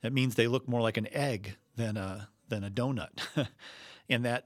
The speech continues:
elliptical orbit sometimes brings us closer to the thing that we are orbiting and sometimes further away from it. But the commonality in the orbit is that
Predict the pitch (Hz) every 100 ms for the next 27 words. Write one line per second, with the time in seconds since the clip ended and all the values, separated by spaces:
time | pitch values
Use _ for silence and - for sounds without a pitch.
0 | - 123 151 185 143 117 143 156 180 95
1 | - 131 123 123 113 101 - 120 110 110
2 | 101 - - _ - - _ - - 151
3 | 185 - 151 110 117 107 - 117 110 110
4 | 214 120 104 - 117 113 107 101 101 -
5 | - 131 117 104 101 98 127 - _ _
6 | - 107 139 131 131 127 - - 110 107
7 | 127 143 180 - 110 - - 110 123 110
8 | 110 - - _ - - 151 143 127 131
9 | 160 139 123 110 107 - 151 135 107 -
10 | 131 98 - 107 107